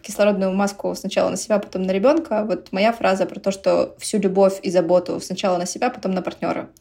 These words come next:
Пока вы сами себя не полюбите, о себе не позаботитесь и не будете для себя самым лучшим человеком на земле,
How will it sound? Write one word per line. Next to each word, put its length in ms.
Пока 380
вы 320
сами 300
себя 360
не 160
полюбите, 600
о 40
себе 240
не 100
позаботитесь 760
и 160
не 140
будете 340
для 100
себя 480
самым 300
лучшим 240
человеком 640
на 80
земле, 420